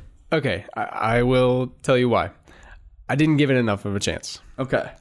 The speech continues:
Speaker 1: I'm not gonna, I won't lie to you.
Speaker 2: That's my,
Speaker 1: I didn't.
Speaker 2: Ty-, that's my Tyler, the Creator, Igor kind
Speaker 1: Right.
Speaker 2: of thing, you know?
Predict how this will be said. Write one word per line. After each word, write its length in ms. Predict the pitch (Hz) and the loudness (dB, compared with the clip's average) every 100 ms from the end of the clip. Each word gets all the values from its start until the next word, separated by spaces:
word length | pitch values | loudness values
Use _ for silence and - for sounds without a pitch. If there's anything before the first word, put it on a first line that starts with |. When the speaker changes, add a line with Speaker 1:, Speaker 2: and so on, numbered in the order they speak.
| - | -6
Speaker 1:
I'm 160 | 113 | -2
not 140 | 104 104 | 0 0
gonna, 180 | 110 110 | 0 0
I 80 | 101 | 0
won't 240 | 101 110 135 | -2 -2 0
lie 160 | 117 | 0
to 40 | 117 | 2
you. 140 | 117 | 2
Speaker 2:
That's 240 | 143 151 | 0 -2
my, 140 | 180 170 | -2 0
Speaker 1:
I 80 | 165 | 0
didn't. 120 | 117 | 0
Speaker 2:
Ty-, 100 | 151 | 0
that's 260 | 143 147 160 | 0 -2 -2
my 120 | 147 | -2
Tyler, 280 | 147 143 135 | 0 2 2
the 80 | |
Creator, 300 | 131 135 123 - | 2 0 0 0
Igor 380 | 117 101 90 | -2 -4 -8
kind 100 | 101 | -4
Speaker 1:
Right. 140 | 117 95 | -2 -2
Speaker 2:
of 60 | - | -4
thing, 180 | 90 - | -12 -10
you 60 | |
know? 220 | 107 104 | -8 -10